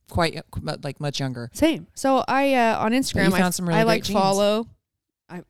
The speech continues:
Speaker 2: follow a lot of house stuff.
Speaker 1: Mm-hmm.
Speaker 2: I follow a lot of, like, beauty and, like, fashion bloggers.
Speaker 1: Fashion bloggers, yeah.
Speaker 2: And I had come across this girl, and she had, like, the cutest outfit on, and I was like, "Oh my God,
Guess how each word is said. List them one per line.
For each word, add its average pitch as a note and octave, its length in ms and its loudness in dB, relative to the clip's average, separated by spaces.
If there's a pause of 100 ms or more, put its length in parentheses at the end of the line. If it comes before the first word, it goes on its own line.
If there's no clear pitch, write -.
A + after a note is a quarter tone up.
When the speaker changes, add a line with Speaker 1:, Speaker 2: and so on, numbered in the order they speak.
(100)
Speaker 2:
follow E3+ 280 0
a D#3 60 -6
lot E3 240 0
of A3 60 -4
house - 260 -4
stuff. - 300 -12 (360)
Speaker 1:
Mm-hmm. B2+ 480 -12 (320)
Speaker 2:
I F3 80 -4
follow F3 320 2
a E3+ 140 -2
lot E3+ 440 -2
of, E3 460 2 (760)
like, F3+ 140 -10 (320)
beauty G3 540 0
and, D#3 480 -2 (240)
like, E3 120 -16 (1000)
fashion E3+ 420 -4
bloggers. D3 180 -4
Speaker 1:
Fashion G3+ 280 2
bloggers, C#3+ 460 0
yeah. C#3 160 -6 (480)
Speaker 2:
And A3 160 0
I G3+ 100 4
had F#3+ 200 -2
come A3 160 -4
across G#3 380 0
this F#3+ 180 -6
girl, A3 280 0
and F3+ 200 -4
she - 100 -6
had, F#3 80 -4
like, F#3 140 -8
the - 60 -16
cutest - 300 0
outfit - 260 0
on, - 80 2
and F3 80 2
I E3+ 40 4
was F3+ 80 0
like, F#3+ 140 -6
"Oh A3+ 60 -4
my A#3+ 140 -8
God, A3 280 -18